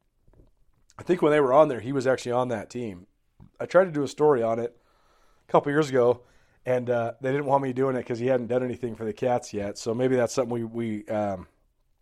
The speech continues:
circle back to. Eighty-two, Elijah Reynolds, six-four, two hundred forty-five pound sophomore tight end out of Red Lodge.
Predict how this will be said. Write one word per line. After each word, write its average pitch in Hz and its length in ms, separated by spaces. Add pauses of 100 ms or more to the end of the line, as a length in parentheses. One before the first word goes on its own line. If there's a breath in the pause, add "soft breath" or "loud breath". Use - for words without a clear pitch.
(320)
circle 113 320
back 107 300
to. 85 200 (1040)
Eighty-two, 196 480
Elijah 160 360
Reynolds, 170 340
six-four, 180 400
two 190 140
hundred 185 180
forty-five 175 420
pound 165 220
sophomore 170 420
tight 160 200
end 165 160
out 147 80
of 127 80
Red 151 180
Lodge. 156 380